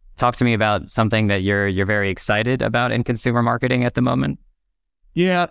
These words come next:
Speaker 2: the obvious answer to this question is generative A I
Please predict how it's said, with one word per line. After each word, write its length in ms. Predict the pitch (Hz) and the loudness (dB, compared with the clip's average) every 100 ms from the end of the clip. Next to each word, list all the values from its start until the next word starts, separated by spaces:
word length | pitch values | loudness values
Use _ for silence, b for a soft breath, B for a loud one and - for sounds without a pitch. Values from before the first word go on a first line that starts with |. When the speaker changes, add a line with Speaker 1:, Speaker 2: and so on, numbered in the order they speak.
| - | 0
Speaker 2:
the 80 | 139 | 0
obvious 360 | 147 180 175 | 2 2 0
answer 300 | 165 160 165 | 2 0 0
to 160 | 156 139 | 0 0
this 180 | 131 143 | 0 -2
question 600 | 123 113 - 120 117 110 | 0 -2 0 -2 -2 -2
is 540 | 127 127 117 107 - - _ _ 101 | 0 2 0 -4 -10 -20 _ _ -6
generative 440 | 110 160 170 160 | 0 2 2 2
A 200 | 151 156 | 2 0
I 540 | 147 143 135 117 101 | 0 0 0 0 -4